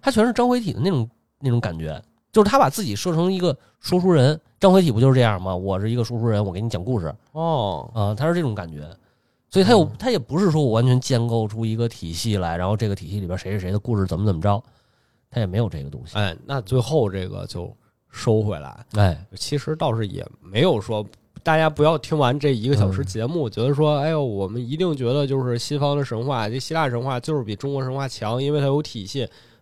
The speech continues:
Speaker 2: 完全不是这样。
Speaker 1: 不是这意思。
Speaker 2: 完全不是这意思。正好说到最后这本书，
Speaker 1: 嗯。
Speaker 2: 所以我觉得点在哪儿呢？点在于你有没有讲好这个故事。
Speaker 1: 啊。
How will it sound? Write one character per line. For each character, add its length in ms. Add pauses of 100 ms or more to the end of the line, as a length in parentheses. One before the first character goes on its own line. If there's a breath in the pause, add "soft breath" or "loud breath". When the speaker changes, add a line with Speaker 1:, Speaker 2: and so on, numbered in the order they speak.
(160 soft breath)
Speaker 2:
完 140
全 140
不 200
是 80
这 60
样。 80
Speaker 1:
不 20
是 100
这 60
意 160
思。 120
Speaker 2:
完 200
全 140
不 80
是 60
这 60
意 180
思。 220 (800 soft breath)
正 180
好 160
说 180
到 200
最 160
后 220
这 120
本 160
书， 460
Speaker 1:
嗯。 200
Speaker 2:
所 60
以 40
我 180
觉 140
得 80
点 240
在 100
哪 100
儿 140
呢？ 160 (180)
点 180
在 140
于 120
你 100
有 80
没 120
有 120
讲 260
好 200
这 80
个 100
故 280
事。 160 (200)
Speaker 1:
啊。 300